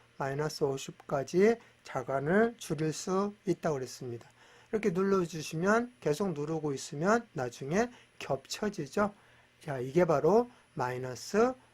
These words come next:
오십 상태입니다. 자, 그래서, 어, 자간과 장평에 대해서 단축키로도 해봤고요. 최대값, 최소값이 얼마인지까지 한번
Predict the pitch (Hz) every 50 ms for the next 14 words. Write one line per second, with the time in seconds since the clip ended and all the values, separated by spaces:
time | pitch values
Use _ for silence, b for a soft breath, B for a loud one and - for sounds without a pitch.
0 | _ _ - 147 139 143 151 165 165 - - 196 175 - - - - - 180 175
1 | 170 160 - - 170 139 127 123 120 117 120 - - 113 - _ _ b b b
2 | b b b b b b - - 139 131 117 120 135 131 - 185 202 226 226 214
3 | B B B B B B - 160 147 147 143 143 143 143 143 143 139 143 139 -
4 | _ - - - 143 139 185 196 208 208 214 214 202 170 156 131 123 120 - -
5 | - 147 139 143 147 147 - - - - 220 220 226 226 214 180 147 139 127 123
6 | - - 180 208 214 208 B B B B B _ - - - 139 147 151 147 -
7 | - - 226 208 - - - - 196 196 175 170 160 143 139 151 - 165 156 -
8 | - - 160 185 214 233 214 B B B B B B B _ - - 208 202 220
9 | 208 202 208 - - 160 151 - _ _ - - 208 196 - 202 196 - - 190
10 | 143 - - - - 214 226 240 254 254 - 170 143 143 143 147 151 160 165 165
11 | 165 156 143 139 123 135 127 - - 139 123 113 - 131 131 143 147 156 190 208
12 | 226 240 B